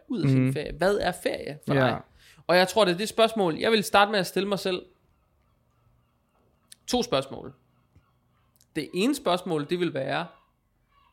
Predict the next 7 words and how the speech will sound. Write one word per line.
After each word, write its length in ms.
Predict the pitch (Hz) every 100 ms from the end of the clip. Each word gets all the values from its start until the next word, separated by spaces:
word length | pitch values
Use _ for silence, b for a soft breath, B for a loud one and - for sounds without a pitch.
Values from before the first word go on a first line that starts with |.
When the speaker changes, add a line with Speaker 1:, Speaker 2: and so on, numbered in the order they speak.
| _
Speaker 1:
hvad 440 | 143 151 180 220 -
er 280 | - 151 151 - _ _
vigtigst? 880 | 156 147 202 - 147 139 - - - _ -
Ikke 240 | 214 190
vigtigt, 840 | 147 143 277 - - 254 254 - -
men 280 | 170 156 139
vigtigst 840 | 175 180 - - 208 - - -